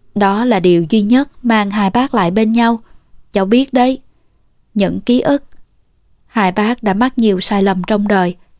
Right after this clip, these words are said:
cô gái ạ. Nhưng hai bác chỉ nhận ra điều đó khi tuổi già lần tìm đến. Cháu nói đi, cháu có niềm tin không? Tôi ra về,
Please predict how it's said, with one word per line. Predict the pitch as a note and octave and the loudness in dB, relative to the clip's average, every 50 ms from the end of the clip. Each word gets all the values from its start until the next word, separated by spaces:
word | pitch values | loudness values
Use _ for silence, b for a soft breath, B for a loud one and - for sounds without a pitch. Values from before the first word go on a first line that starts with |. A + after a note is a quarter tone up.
| _ | _
cô | - B3+ B3 | -2 0 0
gái | A#3+ A#3+ A3+ A#3+ C#4 D4+ | 0 0 0 0 0 2
ạ. | C4+ G#3 F3+ F3+ G3+ A3 _ _ _ _ _ _ _ _ _ _ _ _ _ - | 0 0 0 -4 -6 -10 _ _ _ _ _ _ _ _ _ _ _ _ _ -2
Nhưng | A3 G#3 G3 F#3+ F#3 | 0 0 0 0 0
hai | F#3+ G3 F3 | -2 -2 0
bác | - A3 A3+ B3+ - - | 0 0 -2 -2 -2 0
chỉ | A#3 G#3 | 0 0
nhận | G#3 G#3+ A3+ G3 F#3 F#3 | 2 0 0 -2 -2 -2
ra | G#3+ G3+ G3 | -2 0 0
điều | G#3 F#3+ F3+ | 2 0 0
đó | E3+ G#3 G3+ G#3 B3 C4+ - | 0 -2 -2 -2 -4 -2 -2
khi | C4 A#3+ | -2 -2
tuổi | A#3+ G#3+ F#3 G3 G#3+ - | 0 0 -2 -2 -2 -2
già | - B3+ A3+ G3 F3+ F3 | -2 -2 0 -2 -2 -2
lần | F#3 G3 F#3+ F#3+ F#3+ | -2 -2 -2 -4 -2
tìm | - G#3 F#3+ F3+ F3+ | -2 0 0 0 0
đến. | F#3+ G3+ G#3 G#3+ C#4 F4+ - _ _ - _ _ _ _ _ _ _ _ _ _ _ _ _ _ _ _ _ | 0 0 0 0 -2 -4 -8 _ _ -20 _ _ _ _ _ _ _ _ _ _ _ _ _ _ _ _ _
Cháu | - F#3+ F#3+ | -2 -2 -2
nói | G#3+ A3 G#3+ G#3 A3+ B3+ | 0 0 0 0 2 2
đi, | B3 A#3+ G#3+ G#3+ - - _ _ _ _ - - | 2 2 0 0 -2 -6 _ _ _ _ -8 -4
cháu | - B3 | -4 -2
có | B3 D4+ | 0 0
niềm | D4 C4+ C4 A3 F#3 F#3+ | 2 2 2 2 2 0
tin | - B3+ B3+ B3 B3+ B3 | 0 0 2 2 0 0
không? | - C4 B3+ B3+ B3+ C4 _ _ _ _ _ _ _ _ _ _ _ _ _ _ _ _ _ _ _ _ _ _ _ _ _ _ _ _ _ _ _ _ _ _ _ _ _ - | 0 0 0 0 -2 -8 _ _ _ _ _ _ _ _ _ _ _ _ _ _ _ _ _ _ _ _ _ _ _ _ _ _ _ _ _ _ _ _ _ _ _ _ _ -4
Tôi | B3 A#3+ | -2 -2
ra | A3+ - A#3 A3 | 0 0 -2 -2
về, | A3 - A3 G3+ F#3 F#3+ | 0 -2 -2 -2 -2 -4